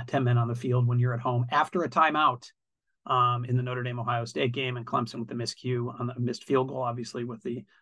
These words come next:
almost Cinderella story there. So some great games with, with home teams, uh, either getting upset or squeaking out wins. Uh, let's go to the most impressive teams of week four, where I think the home teams did pretty well.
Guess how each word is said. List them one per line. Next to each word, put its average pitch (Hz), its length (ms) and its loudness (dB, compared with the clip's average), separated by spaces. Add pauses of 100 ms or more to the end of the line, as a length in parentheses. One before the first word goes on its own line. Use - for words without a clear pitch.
(100)
almost 131 300 4
Cinderella 120 400 0
story 123 320 -2
there. 120 180 -4
So 131 280 6 (240)
some 139 120 2
great 196 260 6
games 165 360 2
with, 135 160 -4 (120)
with 139 120 4
home 185 260 6
teams, 147 520 -2 (340)
uh, 139 320 8
either 143 300 0
getting 160 300 4
upset 190 460 2
or 139 220 0
squeaking 156 460 -4
out 135 200 2
wins. 214 440 4 (360)
Uh, 135 440 4 (420)
let's 143 320 0
go 165 200 0
to 127 140 -6
the 139 140 -4
most 202 280 6
impressive 131 440 -2
teams 135 280 -2
of 117 100 0
week 131 200 0
four, 127 360 2
where 123 320 0 (100)
I - 120 -14
think 196 180 0
the 143 80 0
home 147 240 -2
teams 131 300 -2 (180)
did 123 160 -4
pretty 127 200 2
well. 113 240 -2